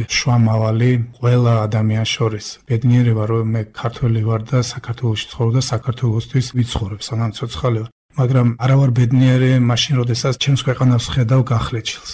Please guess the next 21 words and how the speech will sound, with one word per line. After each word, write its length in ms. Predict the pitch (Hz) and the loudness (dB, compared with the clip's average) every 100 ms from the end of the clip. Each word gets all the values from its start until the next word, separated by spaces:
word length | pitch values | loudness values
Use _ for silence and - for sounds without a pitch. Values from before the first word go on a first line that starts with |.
| - | -16
არა 260 | - 123 135 | -6 2 4
მარტო 340 | 143 135 156 139 113 117 | 4 4 4 4 2 0
ტერიტორიულად, 800 | 131 123 123 120 123 113 104 107 - | -2 0 2 2 4 2 0 -10 -6
არამედ 300 | 120 117 117 | -2 0 0
ადამიანები, 720 | 110 107 117 113 117 117 123 | -4 -2 0 2 2 2 2
რომლებიც 440 | 120 117 117 120 120 - | 2 2 2 0 -2 -2
ნამდვილად 500 | 120 120 117 127 131 | 0 2 4 2 2
ჩემთვის 460 | - 139 123 151 139 - - _ | 0 0 0 0 -2 -4 -10 _
თითოეული 480 | 147 - 135 131 | -4 2 4 6
მათგანი 440 | 123 117 120 123 123 | 4 4 2 2 2
ძვირფასია. 580 | - 110 - 113 - - _ | 2 -2 -2 -4 -6 -10 _
და 80 | 151 | 2
მე 180 | 131 127 127 | 6 6 6
მინდა 360 | 127 123 113 113 110 120 - | 6 6 4 2 0 -4 -4
ყველას 340 | 127 139 131 - | 2 4 4 2
მიმართო, 420 | 127 123 120 - 127 | 4 4 2 0 2
რომ 160 | 135 135 - 120 | 2 0 -8 -4
იქიდან 260 | 143 127 113 | 2 4 4
გამომდინარე, 580 | 117 117 117 120 117 113 | 4 4 4 4 2 2
რა 140 | 120 120 117 | 0 0 0
მდგომარეობაც 640 | 117 117 113 120 117 113 | 2 2 4 2 2 0